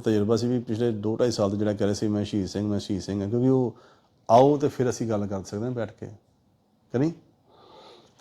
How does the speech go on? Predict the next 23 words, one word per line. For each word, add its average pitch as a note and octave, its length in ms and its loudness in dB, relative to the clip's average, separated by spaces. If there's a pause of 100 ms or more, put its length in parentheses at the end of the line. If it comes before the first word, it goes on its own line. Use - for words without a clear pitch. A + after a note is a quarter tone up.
(140)
ਜਦ B2+ 200 4
ਧੂਣੇ B2+ 200 6
ਦੇ B2+ 120 6
ਉਹ C3 220 4
ਆਏ A2+ 220 6
ਅਨੰਦਪੁਰ B2 280 2
ਸਾਹਿਬ B2+ 140 2
ਸਾਡੇ B2 180 2
ਕੋਲ, A#2+ 180 0
ਉਦੋਂ B2+ 640 2
ਅਸੀਂ A#2+ 160 0
ਪਹਿਰੇ A#2 300 4
ਸੀ, G#2+ 160 -2
ਸਾਨੂੰ A2 300 0
ਨਹੀਂ A2+ 140 0
ਪਤਾ G#2 180 0
ਵੀ G#2 120 -2
ਕੌਣ G#2+ 260 -2
ਆ G2 80 0
ਰਿਹਾ, G2 100 -2
ਕੌਣ G2 240 -4
ਜਾ F2+ 180 -4
ਰਿਹਾ। F2+ 160 -6